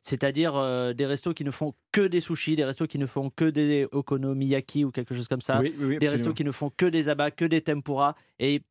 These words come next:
Speaker 1: peu de mélange entre les deux. Évidemment, il y a des enseignes qui proposent des choses un peu plus transversales, mais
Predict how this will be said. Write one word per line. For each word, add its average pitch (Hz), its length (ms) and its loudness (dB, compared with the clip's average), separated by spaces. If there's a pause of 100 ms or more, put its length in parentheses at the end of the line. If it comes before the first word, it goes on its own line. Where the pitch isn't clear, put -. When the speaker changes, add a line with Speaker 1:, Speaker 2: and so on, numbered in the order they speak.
(120)
Speaker 1:
peu 208 100 2
de 196 80 -4
mélange 180 520 0
entre 147 260 0
les 156 80 4
deux. 160 80 2
Évidemment, 139 340 0
il 147 60 0
y 135 40 2
a - 40 0
des 131 120 -2
enseignes 131 300 -4
qui 120 120 -8
proposent 131 420 -2
des 117 120 0
choses 127 200 -4 (100)
un 127 80 -4
peu 123 100 -2
plus 131 140 -4
transversales, 131 540 -2
mais 131 160 -4